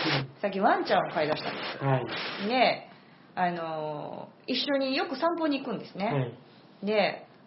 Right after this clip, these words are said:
Speaker 2: えっと、元町あたり、神戸の元町あたりをよく散歩するんですよ。花熊周辺を。
Speaker 1: うん。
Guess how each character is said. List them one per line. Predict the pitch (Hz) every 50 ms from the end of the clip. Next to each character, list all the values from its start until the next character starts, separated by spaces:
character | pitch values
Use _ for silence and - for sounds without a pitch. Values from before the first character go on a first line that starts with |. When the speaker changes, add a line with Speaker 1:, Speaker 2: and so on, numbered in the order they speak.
| - - - - - - -
Speaker 2:
え | 180 185
っ | 180 180
と、 | - 180 170 165 160
元 | 165 196 208 208 330
町 | 320 330 330 320 339 349
あ | 359
た | - -
り、 | - -
神 | - - 285 269 254 214
戸 | 180
の | 160
元 | 165 190 214 208 302
町 | 294 294 302 302 339
あ | 339 349
た | 349 262
り | 208 190
を | 165
よ | 170 180 180
く | - -
散 | - 160 160 156
歩 | 165
す | 151 -
る | 156 147
ん | 139
で | 139 -
す | -
よ。 | - -
花 | - 208 202 202 202
熊 | 196 185 180 175 165 170
周 | - 165 156 156
辺 | 170 151 139
を。 | 143 143 151
Speaker 1:
う | 156
ん。 | 151 139 135 127